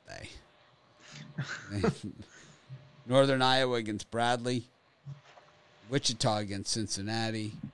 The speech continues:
Nebraska, Indiana. Longwood, Campbell. Boston U, Colgate. Lafayette versus Bucknell. Virginia Tech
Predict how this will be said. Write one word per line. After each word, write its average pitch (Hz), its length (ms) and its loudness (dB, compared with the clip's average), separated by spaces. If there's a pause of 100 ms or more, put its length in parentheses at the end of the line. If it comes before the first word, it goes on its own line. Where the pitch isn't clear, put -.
(380)
Nebraska, 120 560 2
Indiana. 104 800 -2 (640)
Longwood, 127 460 2
Campbell. 113 400 0
Boston 143 440 2
U, 117 120 0
Colgate. 113 600 -2 (1700)
Lafayette 135 800 2 (2000)
versus 101 320 -4 (180)
Bucknell. 113 640 -6 (600)
Virginia 127 400 0
Tech 113 420 -2